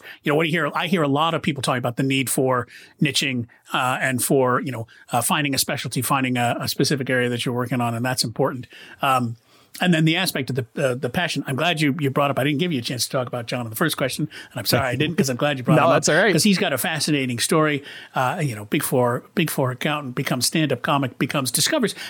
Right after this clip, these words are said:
Speaker 1: and he discovers, creates this brilliant idea of what you're in, and that really is an important,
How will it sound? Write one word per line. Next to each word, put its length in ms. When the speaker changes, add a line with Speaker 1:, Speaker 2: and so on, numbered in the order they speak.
Speaker 1:
and 80
he 100
discovers, 500
creates 540
this 200
brilliant 300
idea 240
of 80
what 200
you're 100
in, 200
and 60
that 140
really 220
is 100
an 60
important, 420